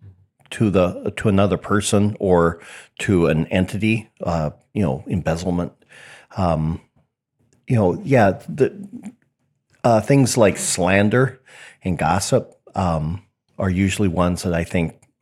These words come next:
ought to be addressed. Again, every, every situation is gonna be a case by case. I find that the people who are good at,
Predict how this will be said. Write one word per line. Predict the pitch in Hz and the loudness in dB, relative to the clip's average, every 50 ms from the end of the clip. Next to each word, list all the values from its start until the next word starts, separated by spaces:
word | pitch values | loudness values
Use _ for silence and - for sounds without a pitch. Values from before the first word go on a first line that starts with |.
| _ - | _ -4
ought | 82 85 - - | -4 -4 -4 -4
to | - 98 | -6 -4
be | - 101 98 95 98 104 - | -2 -2 -2 -2 -2 -4 -6
addressed. | 104 101 - - 92 95 110 120 - - - - | -8 -6 -2 0 0 0 0 -2 -6 -12 -6 -2
Again, | - 143 120 143 139 131 107 - | 0 2 6 6 8 8 6 6
every, | - 147 143 180 165 139 110 95 - | 6 6 6 6 6 6 4 4 4
every | 139 147 170 147 | 4 6 4 4
situation | - - 127 - - 117 110 104 98 - 110 101 | 2 2 0 2 2 2 2 2 2 0 -2 -2
is | - - | -2 -2
gonna | - 104 92 | -2 0 2
be | 98 92 | 0 0
a | 85 | 0
case | - - 101 95 - - | -2 -2 -2 -2 -2 -4
by | - _ - - - 92 90 | -8 _ -8 -4 -2 -2 -2
case. | - - - 101 95 85 - - - - - - - - | -2 -2 0 0 0 0 -2 -6 -12 -18 -20 -20 -4 0
I | - 113 | 0 2
find | 110 - 127 135 139 139 120 | 4 4 4 6 6 4 4
that | 117 - | 2 0
the | - - | -4 -2
people | - 120 120 120 - 113 101 | 0 0 0 2 2 0 2
who | 87 104 98 90 | 2 2 2 2
are | 90 87 87 | 2 2 0
good | 85 - - 110 110 113 98 | -2 -2 2 2 4 4 4
at, | 101 90 85 - - _ | 4 2 2 -2 -6 _